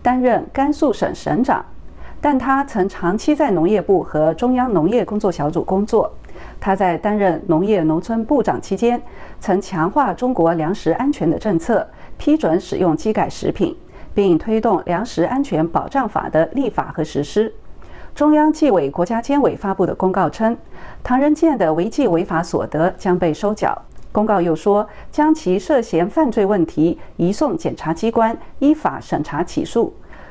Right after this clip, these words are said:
所涉财物一并移送。据美国之音报道，从习近平二零一二年主政以来，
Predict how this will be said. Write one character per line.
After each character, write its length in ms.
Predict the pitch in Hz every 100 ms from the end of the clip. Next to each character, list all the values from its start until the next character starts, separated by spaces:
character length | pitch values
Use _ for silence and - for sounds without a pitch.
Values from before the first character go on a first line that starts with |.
| -
所 220 | - 185
涉 280 | 170 302 220
财 240 | - 156
物 220 | 208 233 -
一 180 | 170 170
并 180 | 269
移 180 | 180 139
送。 260 | 151 214 170 - - - - -
据 200 | 233 196
美 160 | 156
国 140 | 147 165
之 120 | 233
音 160 | 247 277
报 200 | 262 180
道， 200 | 131 - - -
从 240 | - 180 196
习 180 | - -
近 160 | 294
平 260 | 247 165 359
二 180 | - 240
零 180 | 185 202
一 100 | 262
二 160 | 277
年 240 | 202 151 165
主 140 | -
政 180 | - 208
以 120 | 151
来， 280 | 139 143